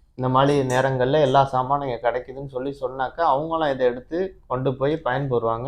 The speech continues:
அப்புறம் நம் கடமையில இந்த சமுதாய நல அமைப்புன்ட்டு ஒண்ணு இருக்குல்ல, அது என்ன மாதிரி செயல்பட்டுக்கிட்டு இருக்குங்க ஊர்ல? இது செயல்பட்டுக்கிட்டு இருக்கா இன்னமும்? அதுக்கு என்ன மாதிரி, அ, வரங்களை நீங்க வச்சிருக்கீங்க? அதாவது, இந்த மாதிரி விஷயங்களுக்கு தான் இது செய்யப்படுங்கிற ஒரு திட்டங்கள் வச்சிருப்பீங்கல்ல,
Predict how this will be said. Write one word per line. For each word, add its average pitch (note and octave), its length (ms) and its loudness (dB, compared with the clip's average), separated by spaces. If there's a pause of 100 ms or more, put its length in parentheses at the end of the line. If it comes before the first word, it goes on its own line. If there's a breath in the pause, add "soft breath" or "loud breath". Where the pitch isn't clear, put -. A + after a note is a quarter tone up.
(120)
அப்புறம் C3 400 -2
நம் D3+ 280 0
கடமையில C#3+ 640 6
இந்த A#2+ 360 0
சமுதாய D#3 520 6
நல C#3 300 6
அமைப்புன்ட்டு B2 440 0
ஒண்ணு A2 360 4
இருக்குல்ல, - 320 -10 (520)
அது E3 300 8
என்ன D#3+ 260 8
மாதிரி D#3 300 4
செயல்பட்டுக்கிட்டு A#2+ 600 6
இருக்குங்க A2 220 -6
ஊர்ல? A#2 560 -2 (100)
இது A#2+ 500 0 (100)
செயல்பட்டுக்கிட்டு C#3 680 6
இருக்கா C3 300 6
இன்னமும்? C3+ 460 2
அதுக்கு B2 280 4
என்ன C3 180 2
மாதிரி, A2+ 520 2 (600)
அ, A2+ 180 2 (840)
வரங்களை C#3 420 8
நீங்க A#2 220 2
வச்சிருக்கீங்க? A2+ 340 -4
அதாவது, A#2+ 420 4
இந்த A#2+ 180 -4
மாதிரி B2+ 340 4
விஷயங்களுக்கு B2+ 540 -2
தான் C3 200 0
இது A2+ 160 -2
செய்யப்படுங்கிற B2 680 4
ஒரு G#2+ 420 0
திட்டங்கள் B2 440 0
வச்சிருப்பீங்கல்ல, G#2+ 600 -6